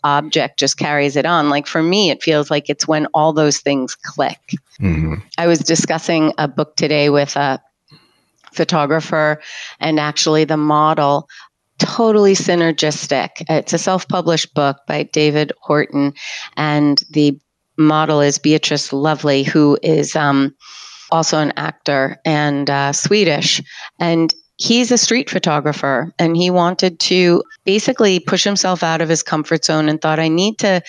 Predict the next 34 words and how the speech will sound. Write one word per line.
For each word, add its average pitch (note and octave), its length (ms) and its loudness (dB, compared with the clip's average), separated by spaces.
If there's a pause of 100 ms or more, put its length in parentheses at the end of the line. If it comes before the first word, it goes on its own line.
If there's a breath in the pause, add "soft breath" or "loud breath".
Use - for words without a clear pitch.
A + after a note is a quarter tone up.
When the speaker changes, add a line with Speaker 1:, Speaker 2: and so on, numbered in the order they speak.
(240 loud breath)
Speaker 1:
he F3+ 380 2
art F3 240 -2
directs D#3+ 460 0
in D3+ 160 2
his, C#3+ 360 0 (160)
in D3+ 120 0
his D3 400 0
other D#3 420 2 (220)
life. D#3 260 0
He C#3+ 160 4
runs D3 240 2
a, D3 80 -4 (240)
uh, - 300 -4 (160)
he's D#3 140 -2
a D3 40 0
graphic D3+ 300 -2
designer D#3 540 0
and, D3 200 -2 (400 loud breath)
and E3 240 2
he's F#3 240 4
art F3 220 0
directing E3 460 2
other G3 200 0
people. D#3 320 0
And D3+ 100 2
he D#3 80 0
thought, D#3 200 -2
"I E3 80 0
need F3 240 0
to F#3+ 80 -2
get E3+ 240 -2 (260)
into F3 320 0
that D3 320 -4
space." - 560 -4